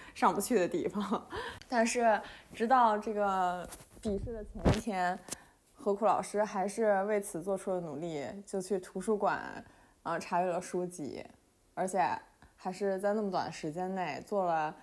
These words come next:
嗯，需要大量记忆的工作，就是让我觉得，嗯，很了不起。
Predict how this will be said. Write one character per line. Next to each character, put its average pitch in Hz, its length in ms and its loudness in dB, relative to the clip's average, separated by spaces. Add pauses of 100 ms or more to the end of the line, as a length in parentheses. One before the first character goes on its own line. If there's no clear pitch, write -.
(260)
嗯， 156 260 -6
需 165 140 -6
要 185 140 4
大 202 220 4
量 196 200 -2
记 214 240 -2
忆 165 60 -2
的 143 100 -2
工 147 200 -8
作， 139 320 -6 (760)
就 185 140 -4
是 175 240 -4
让 175 160 2
我 135 80 -4
觉 147 180 -6
得， 151 380 -4 (520)
嗯， 147 340 -8
很 165 160 -8
了 160 140 -2
不 156 120 -10
起。 - 180 -10